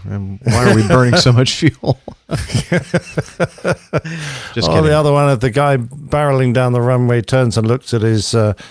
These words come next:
Speaker 2: first officer and he says, "Cheer up." And the guy
Speaker 1: <laughs>
Speaker 2: reaches over and lifts the undercarriage. Yeah. Oops.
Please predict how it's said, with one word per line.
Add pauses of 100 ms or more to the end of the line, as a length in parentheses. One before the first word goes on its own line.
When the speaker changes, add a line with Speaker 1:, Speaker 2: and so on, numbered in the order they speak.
(200)
Speaker 2:
first
officer
and
he
says,
"Cheer
up." (360)
And
the
guy
Speaker 1:
<laughs>
Speaker 2:
reaches
over
and
lifts
the
undercarriage.
Yeah. (180)
Oops.